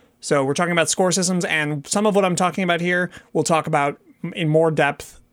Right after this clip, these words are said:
in the actual podcast episode coming after the audio. In Brazen Bon-, Berry Bonanza, there is only one action that increases score, and it always increases score by exactly one point, picking a ripe berry. And so, like, d-, like, not that,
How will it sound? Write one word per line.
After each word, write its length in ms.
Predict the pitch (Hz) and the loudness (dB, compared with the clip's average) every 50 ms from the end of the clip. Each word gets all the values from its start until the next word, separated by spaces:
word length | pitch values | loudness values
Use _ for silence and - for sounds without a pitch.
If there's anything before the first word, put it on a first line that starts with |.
| _ _ | _ _
in 160 | - 175 156 151 | -4 -4 -2 -2
the 100 | 147 143 | 0 0
actual 340 | 131 131 127 - 147 135 | -2 -2 -2 -2 -4 -4
podcast 480 | 113 135 131 123 117 - 123 117 110 - | -2 -2 -4 -4 -4 -4 -8 -6 -6 -6
episode 460 | 135 127 - - 131 120 117 120 117 - - _ _ _ _ _ _ | -6 -6 -6 -6 -4 -4 -6 -6 -8 -12 -20 _ _ _ _ _ _
coming 260 | - 143 127 123 123 | -8 -6 -6 -4 -4
after 240 | 117 117 113 - - | -4 -6 -6 -8 -10
the 120 | 120 120 117 | -10 -10 -10
audio. 340 | 123 127 135 135 139 147 - _ _ _ _ _ _ _ _ _ _ _ _ _ _ _ _ _ _ _ _ _ _ _ _ _ _ _ _ _ _ _ _ _ _ _ _ _ - | -10 -10 -8 -8 -10 -10 -12 _ _ _ _ _ _ _ _ _ _ _ _ _ _ _ _ _ _ _ _ _ _ _ _ _ _ _ _ _ _ _ _ _ _ _ _ _ -12
In 100 | 165 160 | -6 -2
Brazen 300 | 170 208 233 220 220 196 | 0 2 2 2 0 0
Bon-, 280 | 202 190 190 196 180 | 0 -2 -2 -4 -4
Berry 240 | 175 165 180 185 185 | -2 0 0 0 0
Bonanza, 440 | 180 165 156 156 175 202 208 202 208 | 0 0 -2 -2 -2 -2 -2 -4 -4
there 140 | 185 165 151 | -2 -2 -2
is 80 | 151 | -4
only 260 | 165 175 190 196 202 185 | -4 -6 -6 -4 -4 -4
one 260 | 160 165 190 196 196 | -2 -2 -4 -4 -6
action 320 | 170 170 175 160 - 180 | -6 -8 -8 -8 -8 -8
that 80 | 165 160 | -8 -8
increases 400 | 147 135 - 156 139 147 139 - | -8 -8 -8 -10 -8 -8 -10 -10
score, 440 | - - - 175 175 170 170 170 170 | -8 -6 -4 -2 0 0 0 0 -2
and 240 | 156 151 147 143 | -4 -6 -8 -8
it 40 | 147 | -8
always 360 | 143 151 156 160 170 175 170 | -6 -4 -2 -2 -2 -2 -4
increases 640 | 175 175 170 _ _ - - - 165 151 - 160 143 | -6 -10 -12 _ _ -14 -10 -8 -8 -8 -6 -8 -8
score 260 | - - 160 147 143 | -8 -6 -4 -4 -4
by 160 | 143 139 139 135 | -4 -4 -6 -6
exactly 420 | 135 131 147 135 135 - 156 143 | -6 -6 -6 -8 -8 -8 -8 -10
one 240 | 135 135 135 127 127 | -8 -8 -10 -12 -12
point, 320 | - - 160 143 127 - | -10 -8 -8 -8 -10 -12
picking 260 | - 147 - - 143 | -16 -16 -14 -12 -12
a 60 | 131 127 | -10 -8
ripe 300 | 131 139 139 - _ - | -8 -8 -8 -8 _ -6
berry. 380 | 139 139 131 113 104 - - _ _ _ _ _ _ _ _ _ - - - - - _ | -6 -6 -6 -6 -10 -16 -20 _ _ _ _ _ _ _ _ _ -20 -20 -20 -20 -18 _
And 120 | - 208 185 | -8 -6 -2
so, 120 | 262 277 | 0 0
like, 200 | 277 247 208 - | 0 0 0 -2
d-, 100 | - 247 226 - _ _ _ | -4 -6 -6 -8 _ _ _
like, 320 | - 226 214 208 190 - - _ _ _ _ _ _ - | -6 -4 -2 -2 -4 -8 -14 _ _ _ _ _ _ -6
not 200 | 220 226 247 233 | -4 -4 -2 0
that, 180 | 254 226 208 | 0 0 -2